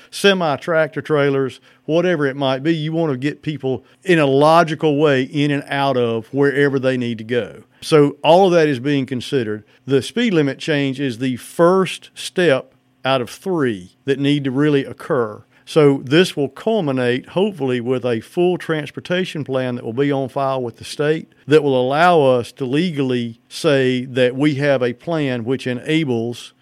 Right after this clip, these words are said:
P T Vs to perhaps be on the roadway. I will tell you up front that there will be areas of town that will still be isolated. There's probably gonna be some areas where within your residential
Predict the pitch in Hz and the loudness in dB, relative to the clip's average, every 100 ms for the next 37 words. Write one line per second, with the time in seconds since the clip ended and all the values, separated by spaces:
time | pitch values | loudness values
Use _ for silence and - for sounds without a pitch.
0 | - 151 131 139 120 127 120 - - - | -6 -6 -4 -6 -4 -2 -4 -8 -14 -10
1 | 110 127 123 - 123 123 117 113 127 170 | -4 -2 -2 -6 -4 -4 -4 -4 2 2
2 | 127 101 90 _ - 131 147 160 - 226 | 2 -4 -10 _ -4 -2 0 -2 0 0
3 | 220 202 202 220 - 185 - _ _ - | 0 0 -4 -4 -6 -6 -6 _ _ -12
4 | 135 135 123 135 147 147 131 165 175 160 | -2 -2 0 2 2 2 0 -2 -2 -2
5 | 156 160 135 143 - 185 143 127 131 135 | 0 0 -4 -6 -6 -4 -2 -4 -4 -8
6 | - 147 131 127 120 107 107 95 92 98 | -6 -4 -4 -4 -6 -8 -12 -18 -18 -12
7 | 123 117 - _ - 208 196 165 151 151 | -8 -8 -12 _ -2 0 0 -4 -4 -4
8 | 151 143 139 147 139 139 135 127 - 135 | -2 -4 -4 -6 -6 -2 -2 -4 -2 0
9 | 123 - - 143 143 190 196 190 165 156 | 0 -4 -4 -4 -4 -2 -2 0 0 0
10 | 151 156 147 147 147 147 139 120 | 2 2 0 -6 -6 -4 -6 -6